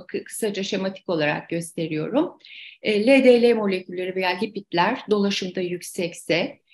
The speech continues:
e, diğer faktörlerin etkisiyle endotel hücre tabakasını gösteriyor burada. E, non-trombojenik düzey bozulduysa, dolaşımdaki hücreler, mesela monositler buraya yapışıyor,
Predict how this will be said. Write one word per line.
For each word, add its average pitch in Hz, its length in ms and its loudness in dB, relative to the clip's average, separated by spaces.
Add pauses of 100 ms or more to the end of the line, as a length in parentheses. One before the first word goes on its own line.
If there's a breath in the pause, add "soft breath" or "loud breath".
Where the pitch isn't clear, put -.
(160 soft breath)
e, 202 200 4
diğer 247 320 4
faktörlerin 208 640 0
etkisiyle 202 920 -4
endotel 226 460 0
hücre 202 560 -2
tabakasını 175 880 -6
gösteriyor 165 540 -8
burada. 262 520 -2 (280 loud breath)
E, 196 400 -2
non-trombojenik 214 920 2
düzey 180 380 -4
bozulduysa, 175 920 -6 (300 soft breath)
dolaşımdaki 240 640 4
hücreler, 196 580 -2
mesela 190 320 -4
monositler 185 800 -2
buraya 175 180 -2
yapışıyor, 165 720 -6